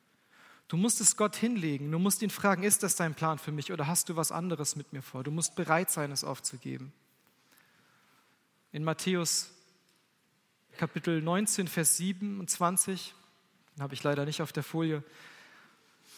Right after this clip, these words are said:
da sagte Petrus zu ihm, zu Jesus, „Wir haben alles aufgegeben, um dir nachzufolgen.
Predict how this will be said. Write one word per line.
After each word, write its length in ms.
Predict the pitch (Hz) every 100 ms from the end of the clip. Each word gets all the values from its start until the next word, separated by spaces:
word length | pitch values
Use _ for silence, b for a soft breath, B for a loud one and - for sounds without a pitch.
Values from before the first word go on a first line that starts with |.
| B B
da 100 | -
sagte 380 | 156 190 233 233
Petrus 500 | - 226 233 214 -
zu 140 | - 208
ihm, 240 | 214 220
zu 160 | - 180
Jesus, 640 | 180 190 202 190 - - - _ _ _ -
„Wir 160 | 165 156
haben 340 | 214 226 233 - -
alles 440 | 226 277 294 - -
aufgegeben, 720 | 240 277 - 202 180 180 180
um 160 | 202 208
dir 120 | 208
nachzufolgen. 960 | 196 226 - 185 - 160 143 135 139